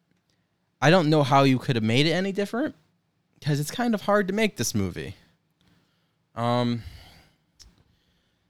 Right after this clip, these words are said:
the, so the movie, to me, um, I'm actually kinda happy we're covering it on the Freddy part of this.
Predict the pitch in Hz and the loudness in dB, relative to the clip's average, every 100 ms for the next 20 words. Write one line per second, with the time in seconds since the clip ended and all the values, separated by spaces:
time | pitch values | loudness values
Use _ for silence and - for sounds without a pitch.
0 | _ _ - 117 147 165 156 123 - _ | _ _ -6 2 2 2 -2 -4 -8 _
1 | _ _ _ _ _ _ _ _ _ _ | _ _ _ _ _ _ _ _ _ _
2 | - - 156 160 214 233 160 - 151 151 | -8 -2 2 2 2 2 -2 0 2 4
3 | 117 104 107 - _ _ _ _ _ - | 2 0 -6 -14 _ _ _ _ _ -10
4 | 113 104 95 - - 135 139 135 123 104 | -8 -6 -10 -14 -8 -2 -2 -2 -6 -4
5 | 123 107 110 107 104 95 117 101 101 95 | -2 0 0 0 -2 0 0 2 0 -2
6 | 98 87 - 117 123 87 - - 95 92 | -4 -6 0 2 2 0 -6 -2 0 0
7 | 87 90 95 - | -2 -6 -6 -8